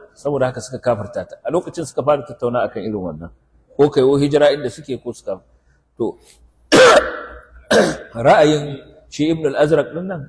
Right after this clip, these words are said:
ya fi na kowanne, ya fi Najdat. A, abin da Najdat Ibn Abdul Wahhab ra'ayinsa ya, ra'ayin wannan ya fi, ya fi na al-, abin nan al-, al-, a-, as-, as-Safariyya, duk ra'ayinsa ya fi, ya fi zafi shi wannan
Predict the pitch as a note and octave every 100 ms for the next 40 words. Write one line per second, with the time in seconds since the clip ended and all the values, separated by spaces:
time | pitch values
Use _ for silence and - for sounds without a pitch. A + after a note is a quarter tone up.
0 | - C#3+ D3 D3+ D3+ D3 F3 E3+ A#2+ C3
1 | D3+ D3+ D#3 A#2 A#2 C3 - - _ _
2 | _ _ _ _ _ _ _ _ _ _
3 | _ - G#2+ A2+ A#2 C3+ A#2+ B2 G#2+ G#2
4 | B2 A2+ G2 G2+ G2+ B2 G2+ B2+ A2+ B2
5 | D#3 G#3 - C3 A2 A#2 B2 C3 G#2+ A2
6 | - C3 B2+ C3 C3+ B2 G#2 - A2+ G#2+
7 | G#2 C3 A2+ G2 F#2 E2+ E2 - _ _
8 | _ - G#2 G2 F#2+ F#2 F2 E2 D#2 -
9 | _ - - _ _ - F#2+ E2 G#2 -
10 | G#2+ - G2+ G#2+ A#2+ C#3 B2 A2+ - -
11 | _ _ - C#3+ D#3 E3+ B2+ C3+ A#2 A2+
12 | A2 A#2 A#2+ A#2 A#2 A#2+ A2+ A#2 - B2
13 | A#2+ A2